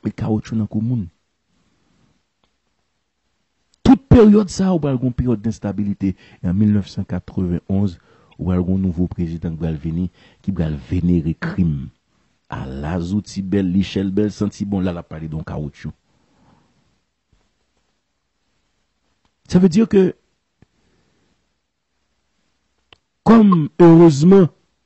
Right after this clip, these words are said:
si moun qui fait dans les années soixante-dix,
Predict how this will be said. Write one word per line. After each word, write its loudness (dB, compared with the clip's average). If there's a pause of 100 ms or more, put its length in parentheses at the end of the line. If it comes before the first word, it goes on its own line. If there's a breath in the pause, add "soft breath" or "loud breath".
(540)
si -4
moun 2
qui -6
fait 0
dans 2
les 2
années 0
soixante-dix, -4